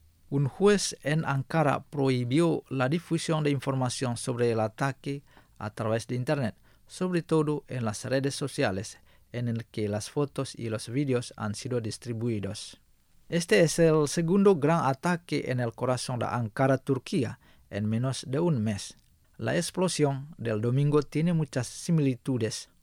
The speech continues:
con los atentados de febrero que mató a veintinueve personas. Ningún grupo se ha atribuido la responsabilidad del ataque.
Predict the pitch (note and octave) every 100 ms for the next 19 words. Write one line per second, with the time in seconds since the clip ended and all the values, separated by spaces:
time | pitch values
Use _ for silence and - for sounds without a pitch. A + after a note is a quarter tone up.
0 | _ - A2+ G#2+ G#2 - - - A2+ D3+
1 | D3+ A2+ G#2+ G#2 - A2 - B2 C3+ C3+
2 | D3 - - A2 G#2+ G2+ C3+ C3+ - G#2+
3 | G#2 A2+ D3+ B2+ B2+ B2 A#2 A2 G#2+ A2
4 | A#2 G#2 - - _ - - - D#3 G3+
5 | B3 E3+ G#3+ - F#3 - F3+ - C#3 -
6 | C#3 C#3 C3+ B2 A#2+ F#3 G3 C#3+ G3+ G3
7 | - B2 A#2+ C#3+ - C3 B2+ - C3 B2+
8 | B2 A#2 B2 B2+ D3+ E3 A2 A#2 G2+ G#2
9 | B2 A2 - -